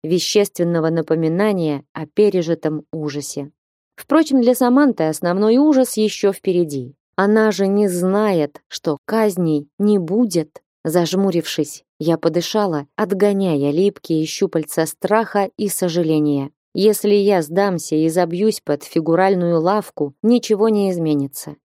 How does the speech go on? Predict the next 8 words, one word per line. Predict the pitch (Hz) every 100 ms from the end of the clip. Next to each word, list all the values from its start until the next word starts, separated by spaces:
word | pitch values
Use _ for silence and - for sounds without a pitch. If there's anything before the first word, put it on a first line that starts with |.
| _
Если | 156 160 -
я | 156 160
хочу | 160 160 190
хоть | - 165
что-то | - - 190 170 147 143
изменить | 151 160 160 208 175
в | 147
мироустройстве, | 160 160 156 160 - 214 196 - 165